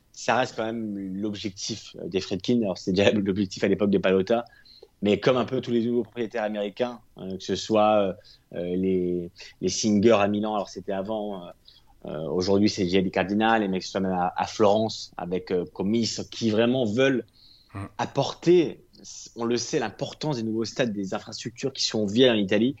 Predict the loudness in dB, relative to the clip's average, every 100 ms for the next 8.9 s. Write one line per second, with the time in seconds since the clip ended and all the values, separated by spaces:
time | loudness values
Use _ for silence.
0 | -14 -20 _ -6 -4 -2 -2 0 4 2
1 | 2 -8 -20 _ _ _ -12 -8 -4 -2
2 | 0 -2 -2 -4 -4 -8 -10 -8 -8 -8
3 | -6 -4 -2 2 2 4 2 -2 -6 2
4 | 4 6 6 4 4 0 -6 -8 -10 -8
5 | -6 -4 -4 -2 0 0 0 0 0 0
6 | -2 -2 -2 -4 -2 -2 -2 -4 -8 -20
7 | -20 -20 -20 _ _ -4 0 4 4 4
8 | 2 0 -2 0 0 2 0 -2 -8